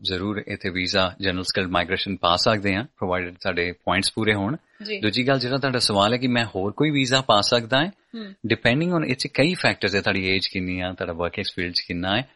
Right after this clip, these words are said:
Speaker 2: ਜੀ।
Speaker 1: ਅਹ, mostly ਅਗਰ ਤੁਸੀਂ just work ex gain ਕਰ ਰਹੇ ਆ, ਸੌਰੀ, ਅਹ, ਇਹਨਾਂ ਨੇ ਕਿਹਾ ਤਿੰਨ ਸਾਲ ਦਾ
Speaker 2: ਤਿੰਨ
Speaker 1: ਵਰਕ ਐਕਸ
Speaker 2: ਸਾਲ
Speaker 1: ਹੈ
Speaker 2: ਦਾ।
Speaker 1: ਮੇਰੇ ਕੋਲ,
Speaker 2: ਹਾਂਜੀ,
Speaker 1: ਰਾਈਟ?
Speaker 2: ਹਾਂਜੀ।
Speaker 1: ਤੁਸੀਂ ਹ-,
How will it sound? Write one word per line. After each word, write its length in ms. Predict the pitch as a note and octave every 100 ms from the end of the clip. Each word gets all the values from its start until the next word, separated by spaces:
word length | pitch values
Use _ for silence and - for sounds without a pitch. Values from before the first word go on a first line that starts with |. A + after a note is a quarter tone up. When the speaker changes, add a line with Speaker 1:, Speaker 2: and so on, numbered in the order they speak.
| A3
Speaker 2:
ਜੀ। 180 | G3+ G2+
Speaker 1:
ਅਹ, 380 | _ G#2 G2
mostly 760 | - G#2 B2 C#3+ - B2 B2 B2 _ _ _ _ _ -
ਅਗਰ 120 | G2+ G#2+
ਤੁਸੀਂ 280 | - A#2
just 440 | F#2+ G#2+ G2 - A2
work 240 | G#2+ A#2+
ex 280 | G#2+ - G#2 F#2
gain 240 | G#2 C3+
ਕਰ 220 | B2+ G#2
ਰਹੇ 180 | F#2 E2+
ਆ, 80 | E2 -
ਸੌਰੀ, 320 | - G2+ F#2
ਅਹ, 100 | F#2+ G#2 -
ਇਹਨਾਂ 180 | G#2 G#2+
ਨੇ 80 |
ਕਿਹਾ 120 | G#2+ A2+
ਤਿੰਨ 200 | A2+ A2
ਸਾਲ 180 | A#2
ਦਾ 60 | G#2
Speaker 2:
ਤਿੰਨ 140 | E2+
Speaker 1:
ਵਰਕ 80 | E2
ਐਕਸ 40 | -
Speaker 2:
ਸਾਲ 140 | A3+
Speaker 1:
ਹੈ 40 |
Speaker 2:
ਦਾ। 60 | F#2+
Speaker 1:
ਮੇਰੇ 120 | F2
ਕੋਲ, 260 | - F2+ A#3
Speaker 2:
ਹਾਂਜੀ, 200 | A#3+ -
Speaker 1:
ਰਾਈਟ? 180 | A#2+ D3+ - G#3+
Speaker 2:
ਹਾਂਜੀ। 220 | G3+ G3+
Speaker 1:
ਤੁਸੀਂ 520 | _ - - C#3+ C#3
ਹ-, 240 | - -